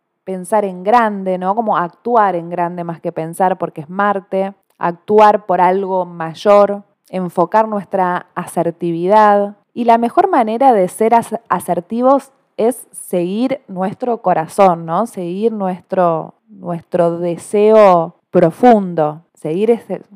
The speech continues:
como ese espíritu, esa, esa fortaleza interior. Y ahí, en general, cuando seguimos nuestro corazón, seguimos como es-, esas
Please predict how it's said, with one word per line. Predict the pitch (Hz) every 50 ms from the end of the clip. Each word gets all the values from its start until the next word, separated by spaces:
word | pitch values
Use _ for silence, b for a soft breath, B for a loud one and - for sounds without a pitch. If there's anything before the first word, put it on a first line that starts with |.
| 190
como | _ - - 170 190
ese | 214 - - 196
espíritu, | 165 - _ - 247 240 226 208 202 175 - 175 175 170 170
esa, | 170 175 - - 196 170 165 160 160 175 - - _ _ -
esa | - 175 - 185 170
fortaleza | - - 190 180 180 175 - 175 170 190 208 214 - 220
interior. | 208 196 185 175 175 175 170 202 220 226 226 226 240 262 285 b b b _ -
Y | 226 240
ahí, | 233 240 294 339 349
en | 285 226 202
general, | - 190 190 196 214 226
cuando | 220 208 190 180
seguimos | 175 - 175 185 190 202 190 190
nuestro | 180 175 170 156 - - - 170 165 160 165 165 170 _ _ -
corazón, | - 175 170 170 156 147 - - 208 208 214 208 196 180 170 -
seguimos | 185 170 175 180 185 185 185 180
como | 175 165 165 170 170
es-, | 185 185 -
esas | - - - 180 - - 170